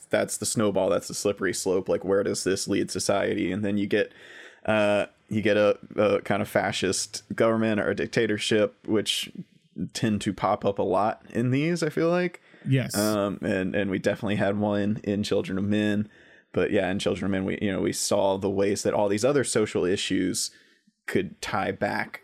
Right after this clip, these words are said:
Speaker 1: to just this one thing of what if people couldn't have children, and that,
Speaker 2: Yeah.
Speaker 1: that tends to be what these, uh, dystopian films focus on, are,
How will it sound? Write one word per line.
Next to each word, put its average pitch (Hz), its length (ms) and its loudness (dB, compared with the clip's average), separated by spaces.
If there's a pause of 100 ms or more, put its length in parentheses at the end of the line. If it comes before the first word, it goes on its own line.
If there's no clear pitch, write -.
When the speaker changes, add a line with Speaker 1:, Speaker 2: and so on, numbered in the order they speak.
Speaker 1:
to 95 220 -2
just - 340 -6
this - 220 -4
one 85 240 -6
thing 95 260 -2
of - 140 -6
what 85 140 0
if - 240 -8
people - 240 -6
couldn't - 200 -4
have 101 140 -4
children, 98 400 -2
and 92 300 -2
that, 104 220 0 (120)
Speaker 2:
Yeah. 120 180 0
Speaker 1:
that 127 200 2
tends 117 220 0
to 113 60 0
be 101 140 2
what 98 260 2
these, 98 280 0 (160)
uh, 90 300 0
dystopian 101 520 -2
films 101 220 -2
focus 127 360 0
on, 101 360 -2
are, 98 280 0